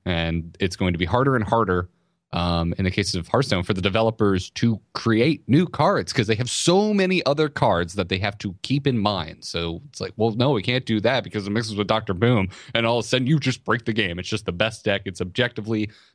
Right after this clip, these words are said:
the best way to play the game. And that's an issue. So what you do is you, you, you create multiple formats, um, so that it kinda eases that load and it allows you to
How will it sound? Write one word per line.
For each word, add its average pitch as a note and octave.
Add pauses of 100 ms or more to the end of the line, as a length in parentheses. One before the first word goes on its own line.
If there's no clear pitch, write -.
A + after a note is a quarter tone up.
the F#2
best A2+
way G#2
to F#2+
play F#2+
the F#2
game. F2+ (920)
And G2
that's E2+
an A#2
issue. A#2 (360)
So A2
what A#2
you B2
do C3+
is G#2
you, G2+
you, G2
you G2+
create D#3+
multiple A#2
formats, F2 (480)
um, E2 (320)
so F2+ (480)
that F#2
it -
kinda A2
eases A2+
that E2
load F#2+
and E2
it E2+
allows G2+
you A2
to F#2